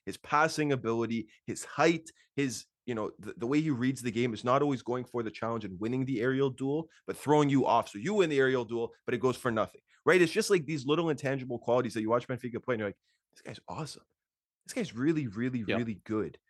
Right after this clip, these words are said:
Speaker 1: And I think on a right side, because of his frame and the way that he plays the game, there's not a cause for concern there because he's not a player who's, like,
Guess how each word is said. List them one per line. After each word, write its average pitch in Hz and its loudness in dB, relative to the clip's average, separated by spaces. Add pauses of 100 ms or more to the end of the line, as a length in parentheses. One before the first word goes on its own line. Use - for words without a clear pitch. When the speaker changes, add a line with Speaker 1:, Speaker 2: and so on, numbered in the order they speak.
(300)
Speaker 1:
And 131 -2 (240)
I 127 4
think 165 -2
on 160 4
a 139 4
right 120 2
side, 127 0
because 123 -2
of 127 -8
his 127 -2
frame 113 0
and 107 -2
the 104 -2
way 107 0
that 107 -4
he 110 -8
plays 110 -4
the 104 -6
game, 101 -6 (800)
there's 127 0
not 120 0 (560)
a 120 0
cause 131 2
for - -4
concern 107 -4
there 85 -12 (200)
because 131 -6
he's 131 -6
not 151 4
a 170 2
player 139 2
who's, 135 -4
like, 120 -2